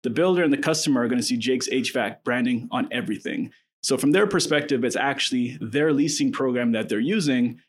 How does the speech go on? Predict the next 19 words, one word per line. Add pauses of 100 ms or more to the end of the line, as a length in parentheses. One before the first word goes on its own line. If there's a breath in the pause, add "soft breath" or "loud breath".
(160)
And
we,
you
know,
um,
Simply
or
Snap
on
the
background (180)
are
really
just
financing
providers
for
the
infrastructure.